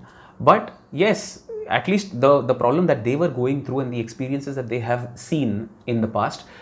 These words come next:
they definitely can share it with one of their friends and encourage them to an extent। And if they still find that, okay, this is not, uh, you know, it's not treated now, it's not helping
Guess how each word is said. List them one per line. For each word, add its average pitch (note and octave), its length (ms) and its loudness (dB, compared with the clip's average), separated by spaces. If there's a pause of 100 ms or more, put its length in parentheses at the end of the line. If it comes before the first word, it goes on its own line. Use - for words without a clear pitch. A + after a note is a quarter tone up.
(100)
they C3 80 2
definitely E3+ 560 2
can D3 320 -4
share B2+ 320 0
it C#3 80 0
with C3+ 120 -6
one A2+ 140 -4
of A#2 120 -2
their A#2 140 -2
friends A2+ 280 -4
and A#2+ 160 -10
encourage A#2+ 560 -2
them G#2 260 0 (480)
to B2 120 2
an A2 100 4
extent। A2+ 500 -4
And A#2+ 140 0
if A#2+ 140 -4
they B2 80 2
still E3+ 320 2
find A#2+ 440 -2 (360)
that, B2+ 140 2
okay, C3+ 200 0
this A#2 160 -2
is A#2+ 160 -4
not, A#2+ 340 0 (460)
uh, - 640 -14
you B2 140 0
know, A2 100 4
it's G#2+ 220 -2
not C3 320 -2
treated A#2+ 360 2
now, A2+ 220 2
it's A2+ 220 -4
not B2 280 -2
helping B2+ 600 -2